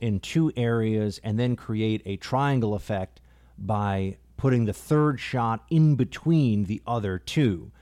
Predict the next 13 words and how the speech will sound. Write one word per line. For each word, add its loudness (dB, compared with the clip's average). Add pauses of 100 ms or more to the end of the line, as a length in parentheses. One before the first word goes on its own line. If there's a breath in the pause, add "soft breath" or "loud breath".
(360 soft breath)
This 0
was -2
more 2
effective -4
at -8
crumbling 0
down 0
the -4
stones 0
of -2
the -10
Theodosian -4
walls, 0